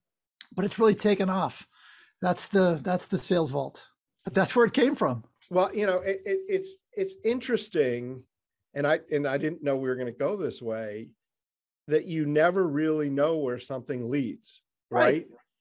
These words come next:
Speaker 2: So you went to create special time with your daughter and ended up coming up with an idea to save your business, um, which is,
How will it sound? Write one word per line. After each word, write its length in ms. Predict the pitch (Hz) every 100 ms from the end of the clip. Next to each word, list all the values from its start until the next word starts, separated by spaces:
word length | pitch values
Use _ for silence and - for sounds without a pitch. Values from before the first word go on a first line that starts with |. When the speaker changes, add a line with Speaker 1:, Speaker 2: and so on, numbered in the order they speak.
| _ _
Speaker 2:
So 160 | - 143
you 300 | 156 214 226
went 400 | 175 170 160 - _ _ _ _ _ _
to 80 | 139
create 640 | 131 160 160 156 151 143 _ _
special 400 | - 180 175 190
time 540 | - 156 143 139 160 - _ _ 147
with 160 | 135
your 100 | 131
daughter 640 | 123 143 143 120 113 120 _ _ _ _ _ _ _ -
and 140 | 147
ended 320 | 156 165 160
up 180 | 151 151
coming 340 | - 156 160 147
up 240 | 135 123 _
with 180 | 143 131
an 60 | 131
idea 340 | 135 131 135
to 60 | 127
save 260 | - 127 117
your 80 | 113
business, 680 | 147 139 123 104 - - _ _ _ _ _ _ _ -
um, 460 | 127 123 117 123 -
which 240 | 139 127
is, 280 | 127 113 -